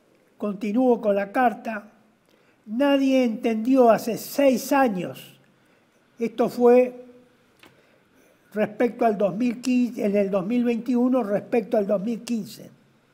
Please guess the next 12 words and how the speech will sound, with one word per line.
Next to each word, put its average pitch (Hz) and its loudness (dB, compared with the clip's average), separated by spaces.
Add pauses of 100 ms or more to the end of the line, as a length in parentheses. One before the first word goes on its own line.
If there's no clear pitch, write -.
(760)
las 208 0
relaciones 254 4
que - -4
establecí 226 -2
sobre 214 -4
el 202 2
origen 233 -2 (180)
y 220 -4
devenir 220 0
de 208 -6
nuestros 208 -6
males. - -6